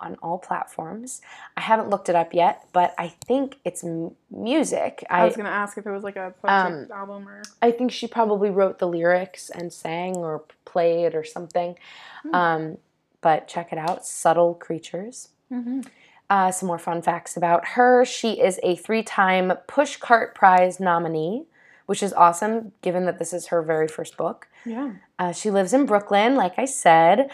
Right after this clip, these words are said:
Speaker 1: uh, but more importantly, she might be our actual neighbor.
Speaker 2: Mm-hmm.
Speaker 1: Um, she lives in the exact same area of Brooklyn that we live in, and we've, you know, maybe taken the train with her hundreds of
Speaker 2: Yeah.
Speaker 1: times. You never
Speaker 2: That could be
Speaker 1: know.
Speaker 2: really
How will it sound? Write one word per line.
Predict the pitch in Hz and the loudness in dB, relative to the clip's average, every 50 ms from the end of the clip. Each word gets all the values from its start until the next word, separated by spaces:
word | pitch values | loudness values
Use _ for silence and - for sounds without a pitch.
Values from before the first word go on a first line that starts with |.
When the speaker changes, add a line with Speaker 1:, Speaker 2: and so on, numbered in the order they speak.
| - - - _ - | -14 -20 -8 _ 4
Speaker 1:
uh, | 190 185 | 4 4
but | 170 185 - - | 4 2 0 0
more | 180 170 185 262 359 381 381 | 2 6 8 8 8 8 8
importantly, | 370 302 269 240 - 196 196 185 - 165 170 165 160 165 165 170 175 185 | 6 4 2 2 4 6 6 6 6 6 2 -2 -2 0 0 0 0 -2
she | 196 - - - 202 202 | -4 -6 -6 -4 -4 -2
might | 220 226 262 269 262 | 0 0 0 -2 -2
be | - 220 220 220 214 208 | -4 -4 -2 0 4 6
our | 208 190 185 190 190 185 | 10 10 10 10 10 10
actual | 175 175 175 - - - - 190 180 175 175 175 175 170 160 - - - | 8 6 4 0 -4 -10 -6 -2 2 4 6 6 6 4 2 -2 -8 -12
neighbor. | 170 165 165 175 208 269 220 190 180 170 170 175 185 220 254 - - - | -6 -4 -2 0 2 2 2 6 6 8 8 8 6 4 0 -4 -8 -10
Speaker 2:
Mm-hmm. | 226 226 220 208 214 190 | -8 -8 -8 -4 2 4
Speaker 1:
Um, | 190 190 190 185 180 185 175 - - | 6 6 6 6 4 2 0 -4 -6
she | - - - 208 185 | -8 -6 -2 0 0
lives | 185 196 202 185 | 2 0 0 0
in | 202 208 | -2 -2
the | 196 185 | -2 -2
exact | 175 151 175 160 160 165 - | 2 6 8 8 8 6 2
same | - 208 | -2 0
area | 202 190 180 180 180 185 185 | 2 4 4 4 6 6 4
of | 190 185 | 4 4
Brooklyn | - 190 180 - 208 220 233 254 269 269 - 190 | 2 0 2 2 2 4 4 4 2 0 0 6
that | 190 190 180 - 175 160 | 8 8 8 8 8 2
we | 196 214 220 | 0 2 4
live | 202 190 170 165 165 | 6 8 6 6 6
in, | 165 160 156 170 214 254 - - - 196 | 4 2 2 2 2 0 -2 -2 -2 0
and | 202 190 185 185 190 190 185 190 180 - - | 2 4 4 4 2 2 -2 -4 -6 -8 -8
we've, | 196 196 190 180 175 175 170 175 160 151 _ _ _ _ _ _ _ _ _ | -6 -4 -4 -2 0 0 0 0 -2 -4 _ _ _ _ _ _ _ _ _
you | - 233 247 | -6 -4 -2
know, | 202 175 | -2 -2
maybe | 180 175 175 170 196 202 | -2 -2 -4 -4 -6 -6
taken | 202 - 180 175 170 202 202 202 | -4 -4 -4 -4 -2 -4 -4 -4
the | 196 | -4
train | 202 - 196 175 175 180 | -4 -4 -4 -4 -4 -4
with | 196 202 - | -6 -6 -4
her | - 220 208 208 220 233 233 233 - | 0 0 2 2 2 0 -2 -4 -6
hundreds | - - 185 175 180 185 196 208 196 | -10 -6 -4 -2 -2 -2 -2 -2 -2
of | 233 | -4
Speaker 2:
Yeah. | 226 320 | -2 2
Speaker 1:
times. | - 262 - - 247 190 180 156 | 2 2 2 2 -2 -4 -4 -4
You | 190 185 | -2 2
never | 180 185 185 226 240 | 2 2 4 4 2
Speaker 2:
That | 240 254 302 | 4 4 4
could | 277 - | 4 4
be | 185 190 | 2 2
Speaker 1:
know. | |
Speaker 2:
really | 202 202 202 202 196 | 0 -6 -8 -8 -10